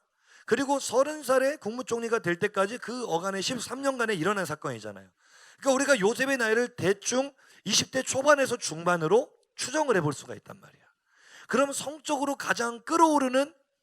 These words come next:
이 욕망이 있을 때잖아요. 그죠? 그런데 요가-, 요셉의 지금 신분은 굉장히 억압되어 있어.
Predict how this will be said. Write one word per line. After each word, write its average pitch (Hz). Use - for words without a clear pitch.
이 220
욕망이 262
있을 185
때잖아요. 117
그죠? 101
그런데 302
요가-, 220
요셉의 262
지금 233
신분은 240
굉장히 226
억압되어 180
있어. -